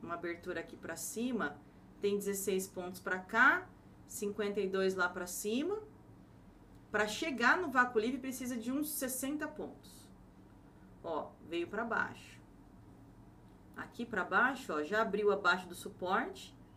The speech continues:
Tem que fechar abaixo da abertura. Tem um espaço livre aqui, ó. Opa. Tem um espaço livre aqui, abaixo da abertura. Tem um espaço livre de dezessete.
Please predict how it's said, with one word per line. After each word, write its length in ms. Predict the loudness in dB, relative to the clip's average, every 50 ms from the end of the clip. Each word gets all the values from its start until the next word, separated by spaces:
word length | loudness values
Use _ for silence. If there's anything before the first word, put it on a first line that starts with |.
| -20 -20 -20 -20 -20 -20 -20 -20 -20 -20 -20 -20 -20 -20 -20 -20 -20 -20 -6 2
Tem 140 | 4 4 4
que 80 | 4 4
fechar 380 | 4 4 4 4 2 2 2
abaixo 420 | 2 6 8 8 8 8 4 -2 -4
da 80 | -4
abertura. 680 | -2 -2 -4 -4 -6 -6 -6 -4 -4 -2 -2 -2 -4 -6 -8 -14 -20 -20 -20 -20 -20 -20 -20 -20 0 4
Tem 180 | 6 6 6
um 80 | 6 2
espaço 540 | 2 0 -2 2 4 4 4 4 4 -2 -2
livre 320 | 0 0 0 0 -2 -4
aqui, 180 | -6 -4 -4 -4
ó. 140 | -4 -4 -4 -10 -16 -20 -20 -20 -20 -20 -20 -20 -20 -20 -20 -20 -20 -20 -20 -20 -20 -20 -20 -20 -14 -10 -8
Opa. 280 | -8 -8 -8 -10 -12 -12 -18 -20 -20 -20 -20 -20 -20 -20 -20 -20 -20 -20 -20 -20 -20 -20 -20 -20 -20 -20 -20 -20 -20 -20 -20 -20 -20 -20 -20 -20 -20 -20 -20 -20 -20 -20 -20 -20 -20 -20 -20 -20 -20 -14 -12
Tem 200 | -10 -10 -8 -8
um 120 | -8 -8
espaço 500 | -8 -8 -6 -2 -2 -2 0 -2 -4 -4
livre 240 | -4 -4 -2 -2 -4
aqui, 220 | -6 -6 -6 -6
abaixo 520 | -4 -4 2 6 8 8 8 6 2 -4 -2
da 140 | 0 0 2
abertura. 580 | 2 2 0 0 -2 -4 -8 -6 -4 -4 -4
Tem 200 | -4 -6 -6 -6
um 40 | -6
espaço 400 | -6 -6 -2 -2 -2 -2 -2 -4
livre 240 | -4 -6 -4 -6 -6
de 120 | -8 -8
dezessete. 920 | -10 -8 -10 -8 -8 -6 -4 -2 -2 -2 -2 -4 -8 -12 -16 -18 -18 -20